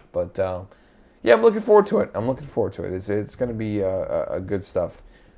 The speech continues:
Um, it's gonna be a good time. You know, I, we have the best team around.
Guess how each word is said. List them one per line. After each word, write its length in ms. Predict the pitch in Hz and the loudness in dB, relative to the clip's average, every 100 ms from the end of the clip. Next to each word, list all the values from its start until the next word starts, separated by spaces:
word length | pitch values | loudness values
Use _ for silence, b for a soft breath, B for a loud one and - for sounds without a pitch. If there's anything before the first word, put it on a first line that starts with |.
| b b - | b b -8
Um, 480 | 90 87 85 87 90 | -4 -4 -4 -8 -10
it's 80 | 82 | -8
gonna 120 | 98 95 | -6 -6
be 80 | |
a 40 | 90 | -6
good 160 | 92 | -4
time. 440 | 85 95 92 92 - | -2 0 -2 -6 -10
You 80 | 90 | -8
know, 160 | 82 60 | -6 -4
I, 200 | 69 62 | -4 -4
we 140 | 92 | -6
have 80 | 82 | -4
the 60 | |
best 300 | 82 - - | 0 0 -2
team 160 | 95 90 | -8 -8
around. 480 | 87 90 90 92 | -4 -2 -2 -4